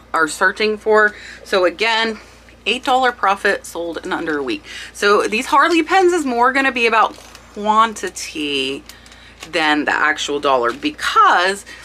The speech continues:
I got six hundred of them. So even if I only make eight dollars each, and there, there are some higher dollar ones, but if I only make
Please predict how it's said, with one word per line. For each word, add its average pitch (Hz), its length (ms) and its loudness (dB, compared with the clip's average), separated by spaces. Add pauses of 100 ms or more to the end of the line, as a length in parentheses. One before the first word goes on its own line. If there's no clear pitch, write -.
(580)
I 370 80 0
got 359 220 2
six - 240 -4
hundred 254 380 -2
of 185 140 -4
them. 139 260 -6
So 220 220 0
even 320 220 0
if 330 120 -2
I 277 100 6
only 254 160 2
make 202 320 -2
eight 196 220 -2
dollars 196 460 4
each, 170 460 -6
and 180 220 -2
there, 190 260 2
there 170 280 0
are 156 160 4
some 147 300 -8
higher 135 340 -2
dollar 131 280 -4
ones, 131 300 -6 (300)
but 196 100 -2
if 202 80 0
I 262 120 4
only 311 180 4
make 220 200 -2